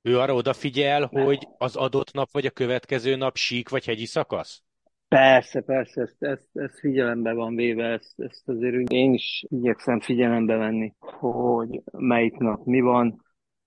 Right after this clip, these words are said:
Speaker 1: És egy Tour de France kapcsán te konkrétan három hétre előre, mikor elkezdődik a verseny, látod azt, hogy mikor mi lesz a reggeli, és mikor mi lesz a vacsora, vagy azért ezt menet közben alakítjátok?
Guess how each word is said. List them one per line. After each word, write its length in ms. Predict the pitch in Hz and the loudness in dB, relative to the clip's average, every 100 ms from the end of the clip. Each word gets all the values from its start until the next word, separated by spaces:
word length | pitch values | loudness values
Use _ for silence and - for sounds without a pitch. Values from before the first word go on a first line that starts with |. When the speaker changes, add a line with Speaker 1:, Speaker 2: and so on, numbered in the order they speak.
| _ _ - | _ _ -12
Speaker 1:
És 200 | 120 - | -6 -6
egy 100 | 120 | -6
Tour 260 | - 135 | -4 -2
de 100 | 147 | -2
France 360 | - 156 147 - | -2 -2 -4 -4
kapcsán 680 | - 110 - - 139 143 139 | -2 -2 -2 -2 0 -2 -4
te 220 | - 123 _ | -6 -6 _
konkrétan 880 | - 127 131 - 131 131 - 135 139 | -2 -2 -4 -4 -2 -2 0 -2 -2
három 500 | - - 117 127 131 | -6 -4 -2 -2 -4
hétre 460 | 110 117 120 - 113 | -4 -4 -4 -4 -6
előre, 760 | 110 117 120 123 127 131 143 _ | -4 -2 2 2 2 0 -2 _
mikor 320 | 107 104 104 | -14 -8 -4
elkezdődik 500 | 117 123 117 117 113 | -4 -4 -4 -6 -4
a 60 | 107 | -2
verseny, 400 | 117 120 - 101 | -2 -2 -4 -4
látod 380 | 117 127 113 | -2 -2 -4
azt, 340 | 104 127 - _ _ _ _ _ | 0 -2 -2 _ _ _ _ _
hogy 160 | - 104 | -12 -8
mikor 340 | 123 - 131 | -6 -2 -2
mi 100 | 120 | 0
lesz 260 | 117 110 - | -2 -4 -6
a 40 | |
reggeli, 520 | 101 107 117 131 135 139 | -6 -6 -2 -2 -2 -6
és 160 | - | -8
mikor 280 | 120 117 135 | -8 -4 -2
mi 80 | 127 | -2
lesz 200 | 120 - | -4 -4
a 40 | |
vacsora, 340 | 104 117 143 127 | -4 -2 -2 -2
vagy 160 | 127 | 0
azért 220 | 127 120 | 0 0
ezt 100 | 123 | -2
menet 260 | 127 127 123 | -2 -4 -4
közben 300 | - 113 120 | -2 -2 -2
alakítjátok? 800 | 113 98 - 87 - 85 - | -2 -4 -8 -16 -10 -10 -10